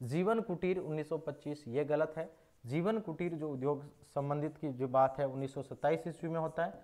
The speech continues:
हीरालाल शास्त्री के द्वारा इस जीवन कुटीर की क्या की जाती है, सर, स्थापना की जाती है। तो इस प्रश्न का जो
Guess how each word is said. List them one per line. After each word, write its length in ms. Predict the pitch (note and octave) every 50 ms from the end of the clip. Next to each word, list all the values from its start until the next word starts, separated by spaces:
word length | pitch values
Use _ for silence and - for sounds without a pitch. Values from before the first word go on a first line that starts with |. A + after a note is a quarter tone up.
| - - - _ _ _
हीरालाल 380 | C3+ C#3 D3+ D#3 D#3+ E3 D#3+ D#3
शास्त्री 480 | D#3+ - D3 D3+ - - - E3 F3
के 120 | F3 F#3 E3+
द्वारा 400 | D#3+ D3+ D#3 D#3+ D#3 D#3 D#3 - - - - - - - - - _ _ _ _ _ -
इस 180 | C3 - - B2+
जीवन 240 | B2+ C#3+ C#3+ E3 E3
कुटीर 280 | D3+ D#3 D3 E3+ D#3 C#3+
की 200 | D#3+ D#3+ D3+ D#3 - - - - _ _ _ _ _ _ _ _ _ _
क्या 140 | - D#3 D#3
की 160 | D#3 - D#3+
जाती 280 | D3 D3+ D3+ D3+ - D3+
है, 80 | D#3 D#3
सर, 180 | D#3 C#3+ C#3
स्थापना 380 | C3 C#3 C3 C3 B2+ C#3 D#3+ D#3+
की 140 | D3 F3 D#3
जाती 220 | D#3+ D#3+ D#3+ D#3+
है। 60 | D#3+
तो 60 | E3
इस 100 | D#3+ -
प्रश्न 320 | - D#3 D#3+ D#3 - F3 D#3+
का 140 | E3+ D#3+ D3+
जो 240 | D3+ D#3+ - -